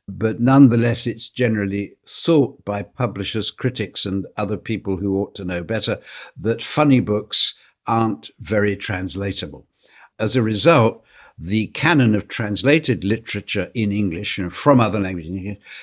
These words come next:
is remarkably deficient in humour and fun.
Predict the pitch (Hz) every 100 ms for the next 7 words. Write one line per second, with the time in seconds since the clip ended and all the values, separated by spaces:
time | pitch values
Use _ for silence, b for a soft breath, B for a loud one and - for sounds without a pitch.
0 | - 110 95 113 117 160 160 123 87 98
1 | 95 - 139 110 98 120 110 190 165 110
2 | 80 107 117 - 123 87